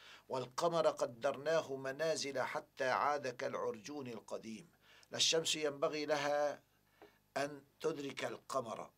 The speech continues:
ولا الليل سابق النهار وكل في فلك يسبحون". آية لهم أي دليل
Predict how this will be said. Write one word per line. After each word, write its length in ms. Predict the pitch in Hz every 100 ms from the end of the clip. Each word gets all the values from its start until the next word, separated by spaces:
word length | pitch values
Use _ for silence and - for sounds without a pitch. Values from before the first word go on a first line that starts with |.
| -
ولا 220 | 131 131
الليل 520 | 127 143 170 151 131
سابق 520 | - 165 175 170 170
النهار 800 | 170 160 160 156 170 175 175 - -
وكل 380 | 131 - 156 117
في 120 | 104
فلك 280 | 98 131 -
يسبحون". 540 | - - - - - - _ _ _ _ _ _ _ _ _ _ _ _ - - - - -
آية 340 | 180 190 180 185
لهم 540 | 165 175 170 175 170 _ 156
أي 180 | 143
دليل 760 | 127 131 131 165 156 110 104